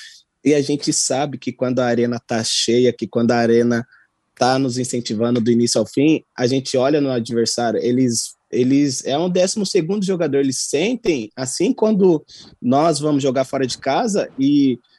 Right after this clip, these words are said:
e a gente vê o estádio cheio assim, realmente é mais difícil, assim, porque tem uma pressão, isso evita que o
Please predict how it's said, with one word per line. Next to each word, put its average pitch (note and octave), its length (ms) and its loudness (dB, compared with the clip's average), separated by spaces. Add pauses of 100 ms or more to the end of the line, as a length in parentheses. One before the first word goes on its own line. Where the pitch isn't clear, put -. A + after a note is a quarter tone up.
(260)
e C3 160 0
a B2 100 2
gente C#3+ 280 -4
vê D3+ 100 0
o D#3+ 60 4
estádio D3 380 -2
cheio D3 140 0
assim, F3 260 -2
realmente F#3+ 880 -2
é C3+ 120 -4
mais C#3 280 -2
difícil, C3 480 -2
assim, A#2 240 -4
porque B2 340 -2
tem E3 140 0
uma F3 120 2
pressão, E3+ 680 0
isso C#3 840 2 (560)
evita C#3 600 0
que - 120 -6
o A#2+ 380 0